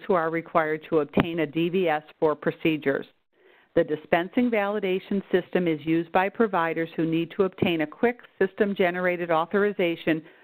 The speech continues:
for certain procedures such as some D M E items,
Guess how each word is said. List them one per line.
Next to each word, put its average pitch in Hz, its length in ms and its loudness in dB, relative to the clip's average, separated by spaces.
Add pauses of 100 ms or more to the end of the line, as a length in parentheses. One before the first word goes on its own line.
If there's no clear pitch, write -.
(120)
for 175 200 2
certain 175 300 2
procedures 180 720 0
such 165 240 0
as 156 160 2
some 156 220 0
D 175 180 0
M 170 140 -2
E 185 160 0
items, 240 400 -2